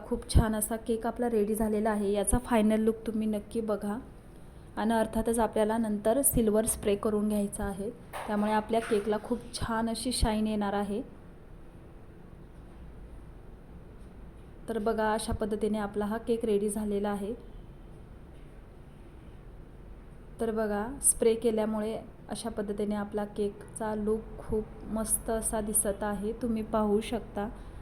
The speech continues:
आणि जर माझा हा केक तुम्हाला आवडला असेल तर माझ्या व्हिडिओला एक लाईक आणि सबस्क्राईब नक्की करा.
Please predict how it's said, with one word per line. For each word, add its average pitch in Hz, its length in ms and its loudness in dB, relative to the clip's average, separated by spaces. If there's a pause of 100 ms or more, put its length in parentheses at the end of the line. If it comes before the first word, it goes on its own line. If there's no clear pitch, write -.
(460)
आणि 208 180 4
जर 220 200 4
माझा 214 320 4
हा 220 180 2
केक 220 440 2
तुम्हाला 233 300 6
आवडला 220 380 6
असेल 214 460 10
तर 220 100 10
माझ्या 220 380 10
व्हिडिओला 208 500 10
एक 214 360 8
लाईक 220 380 8
आणि 220 180 6
सबस्क्राईब 214 560 8
नक्की 208 320 4
करा. 202 340 4